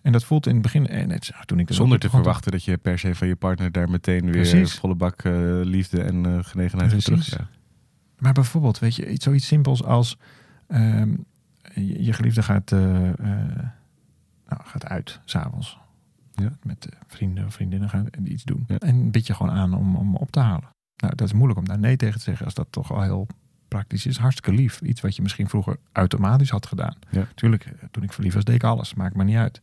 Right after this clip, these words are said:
Speaker 1: Mocht alles van me hebben, ik deed alles voor je.
Speaker 2: Ja.
Speaker 1: Ik bedoel, ik gaf mezelf compleet weg.
Speaker 2: Ja.
Speaker 1: Ja, gaandeweg wil je ook nog wel een stukje van jezelf. En, nou ja,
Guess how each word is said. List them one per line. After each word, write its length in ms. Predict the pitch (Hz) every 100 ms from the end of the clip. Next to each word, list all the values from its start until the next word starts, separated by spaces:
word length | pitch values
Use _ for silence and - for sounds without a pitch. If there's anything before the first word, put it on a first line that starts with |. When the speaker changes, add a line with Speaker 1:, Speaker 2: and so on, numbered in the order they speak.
| _
Speaker 1:
Mocht 140 | - 101
alles 180 | 120
van 120 | 117 110
me 80 |
hebben, 240 | 110 117 113
ik 100 | 104
deed 120 | 101
alles 200 | 107 120
voor 220 | 113 107
je. 140 | 110 117
Speaker 2:
Ja. 180 | - 95
Speaker 1:
Ik 80 | -
bedoel, 220 | 107 110
ik 100 | 107
gaf 180 | 117 120
mezelf 300 | 113 117 117
compleet 380 | 131 139 139
weg. 260 | 113 123 - _
Speaker 2:
Ja. 160 | - 107 - _
Speaker 1:
Ja, 120 | 131
gaandeweg 460 | 90 117 117 90 92
wil 140 | 95
je 80 | 98
ook 60 | 101
nog 80 |
wel 100 | 110
een 60 | 110
stukje 260 | - 117 110
van 120 | 110
jezelf. 460 | 110 117 117 113
En, 140 | - 113
nou 140 | 104
ja, 60 | -